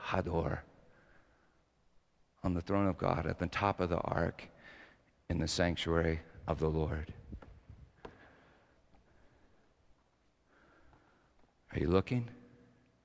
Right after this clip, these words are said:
He took bread and broke it, saying, "This is my body given to you." And in the same manner, he took the cup,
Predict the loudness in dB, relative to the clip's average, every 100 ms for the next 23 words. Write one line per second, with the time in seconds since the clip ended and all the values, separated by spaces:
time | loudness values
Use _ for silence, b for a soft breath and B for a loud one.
0 | -20 _ _ -20 _ _ _ _ _ _
1 | _ -4 -2 0 0 2 6 6 6 2
2 | 2 0 0 -6 -8 -14 -20 -20 -20 -20
3 | _ -20 -20 _ _ _ _ _ _ -20
4 | -20 -20 -20 _ _ -8 2 4 4 4
5 | 4 2 0 2 2 2 2 4 2 2
6 | -2 -4 -10 -20 -20 -20 -20 _ _ _
7 | -4 -2 -4 -6 -4 -4 -4 -6 -14 -20
8 | _ -20 _ _ _ _ _ _ _ -20
9 | _ _ B B B 6 8 8 6 6
10 | 8 8 10 10 8 6 4 2 -2 -2
11 | -2 4 4 2 -8 -14